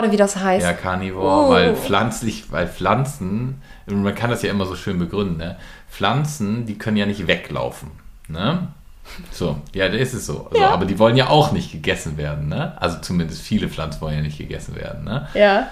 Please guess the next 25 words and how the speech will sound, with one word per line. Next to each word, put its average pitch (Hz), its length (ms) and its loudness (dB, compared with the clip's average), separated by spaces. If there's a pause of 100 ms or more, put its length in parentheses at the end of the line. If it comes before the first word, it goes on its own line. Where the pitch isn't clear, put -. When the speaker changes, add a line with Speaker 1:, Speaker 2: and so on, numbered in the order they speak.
(120)
Speaker 2:
So, - 240 -8
also, 104 520 2
was 110 200 2
machen 90 340 0
die? 147 460 -2
Logischerweise, 110 580 0
wenn 95 140 -2
die 92 80 -6
nicht 90 140 -8
gegessen 87 360 -6
werden 113 220 -4
wollen, 113 180 0
dann 87 340 -2
bilden 101 360 2
die 92 180 -6
Abwehrstoffe. 87 1040 -2 (640)
Speaker 1:
Ja. 180 340 -2 (420)
Speaker 2:
Ähm, 92 640 0 (840)
und 98 420 2 (300)
diese 113 280 2
Abwehrstoffe, 107 680 0
die 107 80 2
sind 110 160 2
natürlich 104 280 -2
giftig. 76 520 -4